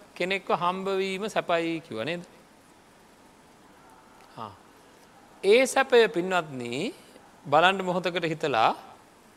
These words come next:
විනාඩි දහයක්, පහළොවක්, විස්සක්, තිහක් ඉන්නකොට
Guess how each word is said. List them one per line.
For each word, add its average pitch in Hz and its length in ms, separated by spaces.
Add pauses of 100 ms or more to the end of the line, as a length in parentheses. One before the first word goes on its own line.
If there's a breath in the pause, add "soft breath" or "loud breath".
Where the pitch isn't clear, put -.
(1500)
විනාඩි 233 400
දහයක්, 220 480
පහළොවක්, 208 540
විස්සක්, 202 420
තිහක් 196 360
ඉන්නකොට 185 380